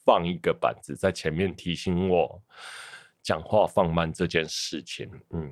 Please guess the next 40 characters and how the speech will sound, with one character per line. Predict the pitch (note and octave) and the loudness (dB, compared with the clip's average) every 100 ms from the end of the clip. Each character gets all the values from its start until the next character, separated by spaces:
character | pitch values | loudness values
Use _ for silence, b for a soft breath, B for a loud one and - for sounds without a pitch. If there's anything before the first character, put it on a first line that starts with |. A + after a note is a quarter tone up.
| - | -6
对， | E2+ D#2+ | -2 -2
好， | - D#2 | 0 -2
现 | - | 0
在 | F2+ | -2
讲 | E2+ D2+ | -2 -2
话 | F2 | -2
的 | E2+ | 0
那 | E2+ G#2+ | 0 0
个 | |
语 | G2 E2 | 0 -2
速 | - A#2+ G2+ | -2 0 -2
其 | - | -4
实 | F#2 F2+ | -6 -4
还 | F2+ | -4
是， | - G#2+ F#2 D2+ - | -2 -2 -2 -4 -8
哎， | E2 E2 | -10 -10
有 | B1+ | -10
点 | C#2 - | -10 -10
快 | - C#2 | -8 -8
的 | A#1+ - - | -8 -16 -18
哦。 | A1 _ _ _ - | -20 _ _ _ 2
好 | A2+ | 4
啦， | G2+ - | 4 6
对， | A2+ E2+ B B - | 4 4 B B -8
<laughs> | - - - - | -6 -6 -8 -6
没 | - A#2+ | 0 4
办 | D3 | 6
法 | B2 | 6
控 | D3+ C3+ | 6 6
制 | D3+ | 6
啦， | C3 G#2+ | 8 8
这 | A#2+ | 6
是 | D#3 | 2
习 | - A2 | 4 4
惯 | A2 C3+ | 8 8
了， | G#2 F2 | 6 4
对 | G2+ | 4
不 | G#2 | 2
起。 | - F#2 - | 0 -6 -8
好， | - D2+ | -8 -8